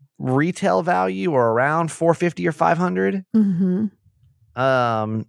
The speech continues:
Speaker 1: actually, they probably are. I mean, they probably are actually four fifty, especially if they said it was eighteen hundred dollars for four,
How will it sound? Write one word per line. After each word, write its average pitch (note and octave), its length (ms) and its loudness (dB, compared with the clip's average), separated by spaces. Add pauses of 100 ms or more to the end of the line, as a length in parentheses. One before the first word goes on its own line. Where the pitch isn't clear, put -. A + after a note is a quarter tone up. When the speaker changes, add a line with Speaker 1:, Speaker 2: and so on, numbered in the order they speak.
(120)
Speaker 1:
actually, E3+ 280 0
they F3 80 2
probably A3 340 -2
are. B2 360 0
I - 40 -12
mean, B2 140 -4
they C3 40 0
probably D#3+ 300 0
are B2 140 6
actually G#2 260 -6
four G#2+ 220 -2
fifty, G#2 280 -4
especially B2+ 280 0
if A#2+ 40 0
they A#2+ 80 2
said A#2 120 0
it - 20 2
was G2 100 -2
eighteen G#2+ 240 -4
hundred G2+ 140 -2
dollars G2 220 2
for G2 80 -8
four, A2+ 320 -4